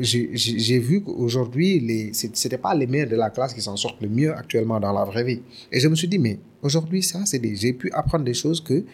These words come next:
l'école ne, ne nous apprend pas. Et malheureusement, il y a énormément de gens qui sont en train de galérer, de se fatiguer. J'ai beaucoup galéré.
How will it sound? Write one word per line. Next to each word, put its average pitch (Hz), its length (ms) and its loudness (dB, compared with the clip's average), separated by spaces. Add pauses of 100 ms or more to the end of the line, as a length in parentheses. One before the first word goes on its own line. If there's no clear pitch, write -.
(340)
l'école 160 400 4
ne, 123 180 0 (100)
ne 120 140 2
nous 131 180 2
apprend 135 300 2
pas. 135 340 -2
Et 131 280 2
malheureusement, 139 540 2
il 131 80 2
y - 20 4
a 113 160 0
énormément 151 360 0
de 120 120 -2
gens 131 260 0
qui 143 140 -10
sont 131 100 -2
en 120 100 -2
train 120 200 -4
de 101 180 -2 (100)
galérer, 127 440 4
de 113 80 -4
se 110 100 -2
fatiguer. 123 540 -2
J'ai 110 260 0
beaucoup 101 380 -4
galéré. 117 420 2